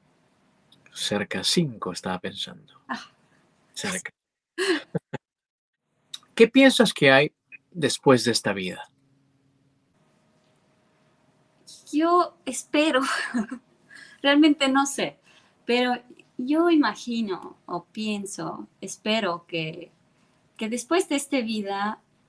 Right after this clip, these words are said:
Speaker 2: vamos a estar todos juntos otra vez, pero ya sin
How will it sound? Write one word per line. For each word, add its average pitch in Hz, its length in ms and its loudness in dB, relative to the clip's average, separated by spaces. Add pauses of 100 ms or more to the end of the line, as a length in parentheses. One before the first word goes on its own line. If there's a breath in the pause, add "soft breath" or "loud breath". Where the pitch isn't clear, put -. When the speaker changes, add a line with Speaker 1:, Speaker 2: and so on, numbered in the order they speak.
(1160)
Speaker 2:
vamos 240 260 -4
a - 40 -12
estar 240 320 -6
todos 247 320 -6
juntos 262 400 -6
otra 233 300 -6
vez, 233 400 -16 (840)
pero 226 220 -2
ya 214 220 2
sin 220 640 -6